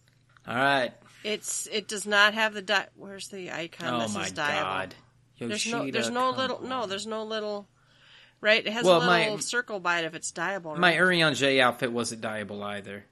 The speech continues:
Speaker 1: Which is probably why I threw the shoes away,
Speaker 2: Mm.
Speaker 1: because I couldn't dye them another color, 'cause they were kind of a blue tint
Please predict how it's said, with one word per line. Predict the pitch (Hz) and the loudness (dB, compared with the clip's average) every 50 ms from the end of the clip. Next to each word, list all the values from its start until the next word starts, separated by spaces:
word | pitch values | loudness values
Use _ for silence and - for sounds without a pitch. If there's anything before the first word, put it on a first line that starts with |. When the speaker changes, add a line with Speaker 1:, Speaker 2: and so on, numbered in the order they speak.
| _ _ _ _ - | _ _ _ _ -8
Speaker 1:
Which | 143 131 | -6 -6
is | - | -4
probably | - - 175 175 165 151 | 2 4 6 6 6 6
why | 139 131 127 120 | 4 4 4 4
I | 117 117 | 2 0
threw | - - 131 127 | 0 -2 -2 -2
the | 113 110 | -2 -4
shoes | - - 139 131 123 113 | -6 -4 -4 -6 -6 -6
away, | 117 107 107 107 107 | -6 -4 -4 -4 -4
Speaker 2:
Mm. | 104 | -4
Speaker 1:
because | 107 - 113 107 | -6 -8 -8 -8
I | 113 | -8
couldn't | 110 - 117 110 104 | -8 -8 -10 -10 -8
dye | 101 104 107 107 | -8 -8 -8 -6
them | 104 104 104 107 | -8 -8 -8 -6
another | 104 107 104 104 104 | -6 -6 -6 -8 -8
color, | - - 113 110 107 107 | -8 -6 -6 -6 -6 -6
'cause | 107 - 131 | -8 -8 -8
they | - 151 | -6 -6
were | 139 139 135 | -4 -6 -6
kind | - - 165 165 165 | -6 -4 -4 -4 -4
of | 156 160 - | -4 -4 -6
a | 113 | -8
blue | 101 98 - 117 110 107 117 127 147 156 | -8 -8 -12 -12 -8 -6 -6 -6 -6 -6
tint | 156 - - - 170 165 170 165 - - - | -6 -6 -6 -6 -4 -8 -8 -8 -8 -10 -12